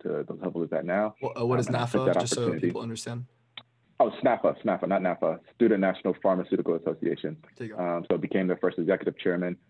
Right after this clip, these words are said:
Speaker 1: um, while at the same time pursuing, um, industry. And so that experience, though,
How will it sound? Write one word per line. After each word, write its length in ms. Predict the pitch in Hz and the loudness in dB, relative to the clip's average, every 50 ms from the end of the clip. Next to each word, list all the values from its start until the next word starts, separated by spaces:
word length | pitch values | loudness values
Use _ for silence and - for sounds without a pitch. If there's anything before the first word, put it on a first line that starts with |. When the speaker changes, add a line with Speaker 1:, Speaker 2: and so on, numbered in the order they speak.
| _ _ _ - | _ _ _ -8
Speaker 1:
um, 400 | 85 87 87 87 85 82 78 - _ | -6 -4 -2 -2 -4 -6 -8 -8 _
while 300 | - 90 98 98 92 95 | 2 4 4 6 6 4
at 100 | 92 - | 2 0
the 80 | - - - | -4 -4 -2
same 180 | 98 90 87 82 | -2 -2 -2 -2
time 200 | - 87 87 78 | -2 -4 -2 -2
pursuing, 580 | - 80 - - 95 90 87 87 87 87 80 - - | -4 -6 -6 -4 -4 -4 -4 -4 -6 -8 -8 -6 -6
um, 420 | 82 80 80 80 80 80 78 - - _ - - - | -4 -4 -4 -6 -8 -10 -10 -12 -16 _ -14 -6 -2
industry. 440 | 104 95 87 85 - - - 85 78 | 0 0 0 0 -2 -2 -4 -2 -4
And 100 | 80 - | -2 0
so 100 | 101 90 82 | 0 0 2
that 220 | - 98 90 - - - | 4 2 2 2 -2 -6
experience, 580 | - 101 - - - - 135 143 135 110 92 - - | -6 -6 -6 -8 -4 0 2 2 4 2 0 0 0
though, 260 | - 85 85 82 82 | 0 2 2 0 -2